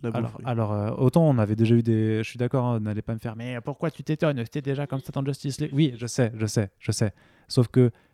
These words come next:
Speaker 2: t'es pas obligé, c'est ce que je disais avant, c'est pas parce que quelqu'un a fait caca par terre que t'es obligé de faire pareil.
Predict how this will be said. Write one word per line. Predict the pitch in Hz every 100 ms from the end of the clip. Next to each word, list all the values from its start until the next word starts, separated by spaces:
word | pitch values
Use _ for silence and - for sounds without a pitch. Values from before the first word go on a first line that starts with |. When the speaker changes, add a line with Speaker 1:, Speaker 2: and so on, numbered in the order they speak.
| _
Speaker 2:
t'es | -
pas | 123
obligé, | 123 135 123 135
c'est | 113
ce | 117
que |
je | 127
disais | 123 123
avant, | 120
c'est | -
pas | 135
parce | 127
que | 127
quelqu'un | 123 120 123
a |
fait | -
caca | 113 110
par | 110 101
terre | 123
que | -
t'es | 110
obligé | 107
de | 107
faire | 107 107
pareil. | 98 104